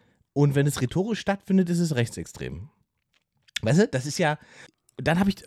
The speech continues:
überlegt, okay, wenn man sagt, Überspitzung, satirisch, bla bla bla, dann kann man das natürlich im satirischen Rahmen aufhängen. Und dann ist mir aber eingefallen, ich diskutiere manchmal mit mir selbst, dann ist mir aber eingefallen,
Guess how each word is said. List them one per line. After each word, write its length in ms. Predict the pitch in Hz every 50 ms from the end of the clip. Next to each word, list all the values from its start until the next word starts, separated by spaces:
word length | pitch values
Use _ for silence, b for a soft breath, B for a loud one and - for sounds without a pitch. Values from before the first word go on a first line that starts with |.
| - -
überlegt, 360 | - 139 143 147 165 185 -
okay, 220 | - 139 - 127 107 113
wenn 220 | 113 110 131 135
man 140 | 147 139 139
sagt, 160 | 165 156 - -
Überspitzung, 540 | 135 131 117 - - 214 208 - 196 180 156
satirisch, 480 | 131 123 123 - 185 202 185 170 -
bla 220 | - 135 131 127 117
bla 220 | 123 131 156 175
bla, 120 | 156 156
dann 320 | 131 123 - _ - - -
kann 140 | - 143 143
man 100 | 143 131
das 160 | 127 - -
natürlich 320 | 127 123 - 139 127 -
im 80 | 123 120
satirischen 440 | 117 104 98 127 123 127 117 117 101
Rahmen 260 | 101 101 107 107 -
aufhängen. 420 | - - 165 - - 190 214 262 B B B B B B B B -
Und 140 | 143 135
dann 120 | 170 - -
ist 120 | 302 -
mir 120 | 269 233 196
aber 120 | 156 131
eingefallen, 460 | - 151 247 294 233 - - 117 139 139
ich 80 | 110
diskutiere 380 | - 110 - - 110 - 117 101
manchmal 200 | 110 107 - 104 98
mit 80 | 90
mir 100 | 90 85
selbst, 240 | 82 82 87 - B B B B B B B B B B B B B -
dann 100 | 147 147 -
ist 140 | - - 214
mir 80 | 196 185
aber 140 | 170 165 -
eingefallen, 560 | 170 233 233 - - - 117 117 139 180 233